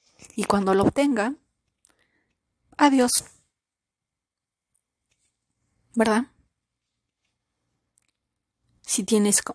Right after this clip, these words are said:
si tienes entre treinta y cuarenta o cincuenta como yo y ti-, y recién llegas a saber esto, te, te da profundamente en el alma. "¿Por qué no lo supe antes?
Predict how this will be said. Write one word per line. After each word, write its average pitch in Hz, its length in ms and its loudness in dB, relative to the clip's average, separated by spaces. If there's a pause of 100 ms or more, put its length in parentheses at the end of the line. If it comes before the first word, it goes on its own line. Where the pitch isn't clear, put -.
si 196 120 -4
tienes 196 480 -2
entre 190 280 -6
treinta 208 500 -2
y - 20 -6
cuarenta 190 460 -4
o 180 40 -6
cincuenta 190 440 -6
como 180 220 -8
yo 185 160 2
y 190 80 -4
ti-, - 320 -10
y 185 140 -2
recién 277 560 0
llegas 196 340 -4
a 180 80 -6
saber 165 320 -2
esto, 226 340 -4 (1800)
te, 226 400 0 (180)
te 214 160 -6
da 220 180 -4
profundamente 196 760 -4
en 185 100 -6
el 170 140 -6
alma. 175 240 -8
"¿Por 196 180 -10
qué 262 100 -8
no 254 120 0
lo 190 120 -4
supe - 300 -8
antes? - 520 -12